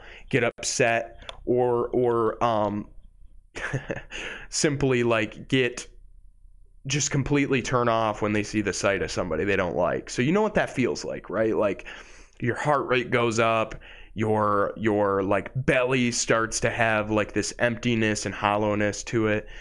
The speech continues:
So, like, understanding what happening, what happens in your body when you're aware of these stressors is going to allow you to go into my next step here, have this appraisal for yourself, where you're imagining that kind of,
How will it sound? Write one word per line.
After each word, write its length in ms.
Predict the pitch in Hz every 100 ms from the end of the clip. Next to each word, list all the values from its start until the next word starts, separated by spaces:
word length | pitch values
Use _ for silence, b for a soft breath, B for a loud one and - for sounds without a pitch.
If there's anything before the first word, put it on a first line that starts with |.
| B B
So, 180 | -
like, 160 | 120 113
understanding 720 | 127 165 160 - 139 139 117
what 140 | 117 -
happening, 640 | 123 127 131 135 131 131 - 113
what 200 | 123 -
happens 520 | - 127 117 135 135
in 160 | 113 113
your 120 | 113
body 400 | 107 104 107 117
when 180 | 113 104
you're 160 | 101
aware 340 | 95 95 95 101
of 100 | 104
these 200 | 101 -
stressors 800 | - 98 95 - 147 156 156 - B B B B B
is 120 | 120
going 240 | 127 120 110
to 220 | 127 110
allow 460 | 107 107 110 110
you 380 | 110 107 107 107
to 360 | 107 113 110 107
go 240 | 104 101
into 200 | 101 107
my 140 | 101 104
next 320 | 113 104 -
step 300 | 139 156 -
here, 400 | 110 101 98 B B B B
have 220 | 139 143
this 200 | 147 -
appraisal 720 | 123 - 131 117 113 107 90
for 180 | - -
yourself, 640 | - 60 - 90 101 107
where 80 | 120
you're 180 | 120 110
imagining 760 | 113 117 117 113 113 110 107 104
that 340 | 104 98 -
kind 240 | - 110
of, 240 | 104 92